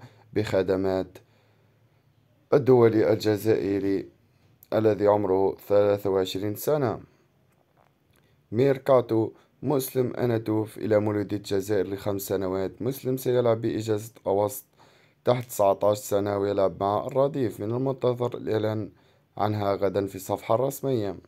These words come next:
بالتوفيق للاعب المنتخب الجزائري تحت تسعة عشر سنة مسلم أناتوف، الذي يملك مهارات رائعة وهو في سن صغير.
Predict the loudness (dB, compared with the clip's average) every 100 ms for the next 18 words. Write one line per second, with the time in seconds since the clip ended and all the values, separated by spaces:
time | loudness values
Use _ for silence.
0 | _ _ _ _ _ _ _ -4 -4 2
1 | 0 2 4 4 0 -20 _ _ _ _
2 | _ _ _ _ -10 -2 0 -2 -10 -20
3 | -6 4 6 8 6 0 _ _ _ -2
4 | 0 0 -4 -4 -2 -4 -2 -2 -2 -2
5 | -4 -2 -4 0 0 2 0 0 -2 -4
6 | -4 -4 -4 -4 -6 -8 -8 -6 -6 -8
7 | -6 -6 -6 -10 _ _ _ _ _ _
8 | -2 0 2 2 2 -2 -2 0 2 2
9 | 4 2 2 2 4 4 2 0 2 2
10 | 0 -2 -4 -4 -8 -6 -6 -6 -12 -4
11 | 0 0 -2 -4